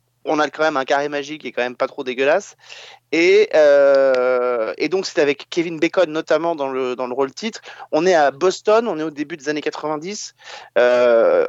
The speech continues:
on est à Boston qui d'ailleurs pourrait ressembler un peu, euh, à ce qu'était aussi New York à une époque, c'est-à-dire, euh, une ville, euh, où la criminalité est quand même très très forte et où surtout la police est complètement corrompue, euh, en plus d'être, euh, euh,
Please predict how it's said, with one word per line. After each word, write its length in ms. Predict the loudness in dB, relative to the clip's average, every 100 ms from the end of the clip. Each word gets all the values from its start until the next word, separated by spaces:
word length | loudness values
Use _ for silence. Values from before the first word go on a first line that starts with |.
| -2
on 160 | -2 0
est 60 |
à 60 | 0
Boston 340 | 0 0 -2
qui 80 | 0
d'ailleurs 180 | 0 0
pourrait 180 | 0 -6
ressembler 340 | -2 -2 0
un 80 | -2
peu, 280 | -2 -2 0
euh, 640 | 0 -2 -2 -4 -4 -4 -4
à 60 |
ce 80 | -4
qu'était 240 | -10 -6
aussi 240 | -6 -6 -8
New 80 | -2
York 240 | -2 0
à 60 | -4
une 100 | -4
époque, 260 | -2 -2
c'est-à-dire, 420 | -2 -14 -6 -6 -4
euh, 140 | -4 -6 -20 -20 _
une 160 | -10
ville, 260 | -6 -2 2
euh, 720 | 4 4 2 -2 -6 -12 -12 -18 -20 -20 -16 -10 -8
où 80 | -4
la 80 |
criminalité 580 | -4 -4 -2 -2 -2 -2
est 60 | 0
quand 100 | 0
même 180 | -2 -6
très 120 | -10
très 140 | -6
forte 260 | -2 -4 -4
et 40 |
où 40 | -8
surtout 260 | -8 -2
la 100 | -4
police 280 | -2 -6 -6
est 60 | -14
complètement 360 | -10 -6 -6
corrompue, 520 | -4 -4 -6 -8 -10 -12 -12 -10 -10 -2
euh, 300 | 2 4 4 2
en 100 | 0
plus 220 | -4 -6
d'être, 340 | -2 -2 -2 -4
euh, 680 | -2 0 0 -2 -2 -2 0
euh, 300 | 0 0